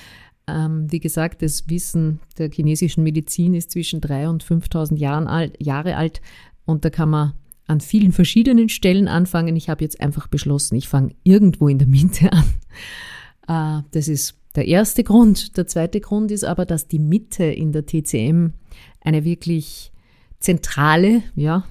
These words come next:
Bedeutung hat. Ähm, die Mitte, als die Mitte bezeichnen wir unseren Verdauungstrakt, also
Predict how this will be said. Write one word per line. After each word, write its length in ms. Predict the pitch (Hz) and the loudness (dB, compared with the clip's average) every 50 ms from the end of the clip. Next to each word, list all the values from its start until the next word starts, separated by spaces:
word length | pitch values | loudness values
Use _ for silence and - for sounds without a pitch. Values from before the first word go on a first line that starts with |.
| - - - - | -12 -16 -6 -2
Bedeutung 640 | - 170 - 143 143 151 156 - - 226 233 220 | -2 0 2 2 2 2 0 0 -2 0 0 0
hat. 400 | 220 208 254 - - - - - | 0 -2 -4 -6 -8 -12 -12 -8
Ähm, 640 | - 180 170 170 170 170 170 170 175 170 170 175 180 - - - - - _ - _ _ _ _ _ _ | -6 -6 -4 -4 -6 -8 -8 -8 -8 -8 -8 -8 -10 -12 -14 -20 -20 -20 _ -20 _ _ _ _ _ _
die 100 | 175 170 | 0 0
Mitte, 680 | 165 165 170 185 226 220 - - 247 240 240 240 - - | 2 2 2 2 2 0 -2 -4 -2 -2 0 -2 -2 -4
als 240 | 165 160 - - | -4 -4 -6 -6
die 140 | - 190 196 | -2 2 4
Mitte 320 | 196 196 208 208 - 226 214 | 6 6 4 4 0 0 0
bezeichnen 760 | - 185 - - - 147 147 185 - - 202 196 196 180 | 0 0 0 0 0 0 0 0 0 0 0 2 2 2
wir 180 | 165 185 185 156 | 2 0 0 0
unseren 400 | - 180 175 170 175 170 170 165 | 0 0 -2 -2 -2 -4 -4 -4
Verdauungstrakt, 1200 | - - 165 - 139 131 143 160 190 196 - - - - - - 226 - - - - - - - | -4 -6 -4 -2 0 0 2 2 2 0 0 -4 -6 -6 -4 -6 -6 -6 -10 -18 -18 -18 -16 -8
also 300 | - 151 151 147 139 120 | -6 -6 -4 -4 -4 -6